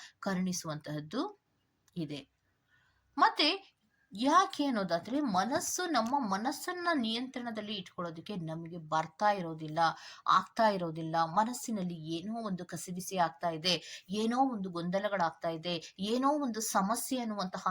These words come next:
ರೀತಿಯಲ್ಲಿ ನನಗೆ ಈ, ಮ್, ಅನ್ನಿಸ್ತಾ ಇದೆ ಅನ್ನೋದೇ ಆದ್ರೆ, ಶೈಲಪುತ್ರಿಯನ್ನ ಪೂಜೆ ಮಾಡುವಂತದ್ದು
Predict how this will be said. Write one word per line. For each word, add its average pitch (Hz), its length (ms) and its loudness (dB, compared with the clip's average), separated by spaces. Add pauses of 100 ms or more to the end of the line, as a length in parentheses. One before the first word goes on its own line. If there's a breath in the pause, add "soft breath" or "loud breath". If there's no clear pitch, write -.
ರೀತಿಯಲ್ಲಿ 175 500 -8
ನನಗೆ 170 640 -6
ಈ, 180 260 -8
ಮ್, 185 240 0 (120)
ಅನ್ನಿಸ್ತಾ 170 440 0
ಇದೆ 165 240 0
ಅನ್ನೋದೇ 170 500 -4
ಆದ್ರೆ, 165 640 -4
ಶೈಲಪುತ್ರಿಯನ್ನ 185 1200 -4
ಪೂಜೆ 170 460 -6
ಮಾಡುವಂತದ್ದು 156 1120 -8